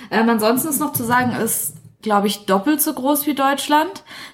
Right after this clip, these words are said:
sieht aber sehr viel größer aus, weil es so in die Länge gezogen ist. Also man hat praktisch oben so einen großen Landeskörper, dann geht's an der, an dem, an dem Meer lang und dann hat man noch unten so einen kleinen Zipfel, der rela-, sich relativ weit südlich zieht.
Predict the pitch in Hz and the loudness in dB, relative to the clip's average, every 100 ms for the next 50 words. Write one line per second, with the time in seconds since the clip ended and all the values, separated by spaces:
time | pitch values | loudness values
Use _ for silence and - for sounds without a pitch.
0 | 196 196 302 - 247 247 226 240 254 - | 0 4 4 4 2 2 2 2 0 2
1 | 233 233 - 220 233 208 208 214 208 208 | 2 0 0 0 2 0 0 2 2 2
2 | 202 247 196 170 185 180 185 180 180 180 | 4 4 2 -2 -2 -2 -4 -4 -4 -4
3 | 185 185 196 - 202 - 196 - 208 214 | -2 0 -2 -2 -4 -4 -6 -4 -4 -2
4 | 196 196 196 208 208 202 202 - - - | -2 0 0 0 0 2 0 -2 -16 -20
5 | - _ - _ - 190 208 254 254 - | -20 _ -20 _ -10 0 2 2 0 -2
6 | 254 254 254 262 214 208 208 - 202 208 | 0 2 4 2 2 0 -2 0 0 2
7 | 196 196 - 196 185 185 185 190 _ _ | 2 2 2 0 -4 -6 -14 -16 _ _
8 | _ _ _ _ 190 190 185 190 233 240 | _ _ _ _ -2 0 0 2 2 4
9 | 247 240 208 202 208 202 196 214 226 208 | 4 4 2 0 0 -2 -2 -4 -4 -4
10 | 196 208 233 233 269 - 226 202 226 214 | -2 0 2 0 -2 0 2 2 2 0
11 | 208 - 233 262 262 240 - 214 196 269 | 0 -4 0 2 2 0 2 2 4 0
12 | 269 196 - - 202 254 | 2 0 0 0 2 2